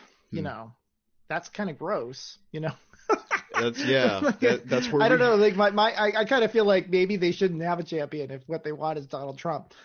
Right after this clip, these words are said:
Speaker 2: But I think that Yang, I think that Yang has a strategy for how to reach some of those people without all of the nastiness that,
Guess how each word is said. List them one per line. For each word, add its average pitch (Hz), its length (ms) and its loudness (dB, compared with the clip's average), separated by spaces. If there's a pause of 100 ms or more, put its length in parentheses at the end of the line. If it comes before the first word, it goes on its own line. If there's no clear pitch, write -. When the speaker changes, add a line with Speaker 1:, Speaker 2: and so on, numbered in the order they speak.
(260)
Speaker 2:
But 185 300 2 (440)
I 208 80 2
think 320 220 -2
that 339 160 -2
Yang, 214 440 4
I 180 120 0
think 226 160 -4
that 277 100 -8
Yang 185 280 -2
has 185 200 -2
a 165 60 -12
strategy 135 720 -6
for 143 140 -10
how 165 240 -4
to 160 80 -6
reach 156 300 -12
some 160 140 -8
of 143 100 -10
those 143 180 -8
people 135 420 -10
without 131 520 -8
all 120 260 -6
of - 80 -20
the 127 100 -12
nastiness 110 640 -14
that, 98 200 -16